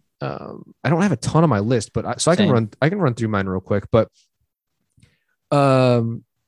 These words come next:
Speaker 1: we, I watched, finally watched Mission Impossible Fallout. Uh, that was great. It was super entertaining. It was Tom Cruise and, uh, oh, now, of course, now I have to think of the guy's name, Henry Cavill.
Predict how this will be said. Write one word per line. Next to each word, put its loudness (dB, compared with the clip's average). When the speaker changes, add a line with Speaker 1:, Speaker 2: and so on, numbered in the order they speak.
Speaker 1:
we, 0
I 2
watched, -2
finally 0
watched 0
Mission -6
Impossible -4
Fallout. -2
Uh, -4
that -2
was -6
great. -2
It -4
was -2
super 0
entertaining. -2
It -4
was -8
Tom -2
Cruise -6
and, -10
uh, -10
oh, -8
now, -10
of -12
course, -6
now -6
I -2
have -6
to -20
think -6
of -8
the -12
guy's -8
name, -10
Henry -4
Cavill. -4